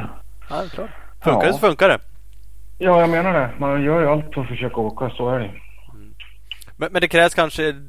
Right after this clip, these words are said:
Speaker 1: till viss del en viss typ av person. Nu, nu, ah, jag vet inte om
Speaker 2: Ja,
Speaker 1: man bara tror det,
Speaker 2: så
Speaker 1: men
Speaker 2: är det.
Speaker 1: crossåkare är ju hårda jävlar. Det är väl många kanske, man har hört många
Speaker 2: Mm.
Speaker 1: historier. Men men för
Speaker 2: Ja.
Speaker 1: att göra det där, och som du sa, Pontus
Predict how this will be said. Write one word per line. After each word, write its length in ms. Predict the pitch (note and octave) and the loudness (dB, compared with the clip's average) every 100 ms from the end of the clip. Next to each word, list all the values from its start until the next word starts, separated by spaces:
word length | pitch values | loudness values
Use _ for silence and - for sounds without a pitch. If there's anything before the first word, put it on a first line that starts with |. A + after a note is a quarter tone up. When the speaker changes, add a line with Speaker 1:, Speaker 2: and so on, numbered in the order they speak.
| - - | -14 -6
Speaker 1:
till 100 | D#3 | 2
viss 160 | D#3+ - | 2 4
del 120 | C#3+ | 4
en 180 | C3+ C3 | 4 2
viss 300 | C#3 - - | 0 0 0
typ 280 | C#3+ C3 C3 | 2 4 4
av 120 | B2+ | 4
person. 580 | C3+ A#2 - C#3+ A#2 A#2 | 2 0 0 0 0 -4
Nu, 300 | A#2+ B2+ C3 | -2 -2 0
nu, 440 | B2+ B2+ B2+ A#2+ - - - - | 2 4 4 0 -4 -10 -12 -2
ah, 120 | A#2+ - | -2 0
jag 100 | B2+ | 0
vet 100 | A2 | 0
inte 80 | G#2+ | 4
om 60 | G#2 | 6
Speaker 2:
Ja, 60 | G#2 | 8
Speaker 1:
man 80 | |
bara 180 | G#2 B2+ | 6 4
tror 320 | B2 D3 C#3 | 6 6 6
det, 40 | C3 | 4
Speaker 2:
så 40 | |
Speaker 1:
men 60 | C3+ | 4
Speaker 2:
är 20 | |
det. 60 | C3+ | 4
Speaker 1:
crossåkare 600 | C#3 C3 C#3 C3 C3 B2 | 2 4 2 4 4 6
är 200 | B2 A#2+ | 6 4
ju 220 | B2 B2 B2 | 2 0 0
hårda 320 | B2 A#2+ B2 | 2 4 6
jävlar. 340 | B2 A#2 A#2 A#2+ - | 6 4 4 -2 0
Det 180 | B2+ B2+ B2+ | 2 4 4
är 60 | |
väl 100 | B2+ | 2
många 260 | B2 A#2+ A#2 | -2 -4 -2
kanske, 280 | A#2 A2 A#2 | -4 -4 -4
man 100 | A#2+ | -2
har 60 | |
hört 80 | A#2 | -2
många 160 | A#2 A#2 | -2 -2
Speaker 2:
Mm. 80 | A2 | 0
Speaker 1:
historier. 300 | B2+ A#2+ A#2 | 0 0 0
Men 140 | B2 - - - - - - - F#3+ - | 0 -2 -10 -12 -12 -12 -12 -12 -12 -10
men 220 | C3+ B2 | -6 -4
för 120 | C3 | 0
Speaker 2:
Ja. 40 | |
Speaker 1:
att 60 | C3 | 2
göra 280 | C3 C3 C#3 | 4 6 6
det 60 | C3+ | 6
där, 260 | A#2+ A#2 | 6 4
och 80 | A2+ | 0
som 100 | C3 | -4
du 80 | A#2+ | -2
sa, 140 | B2 | 0
Pontus 720 | - B2 A#2 A#2 B2 A2+ - | 2 0 -2 0 2 2 -2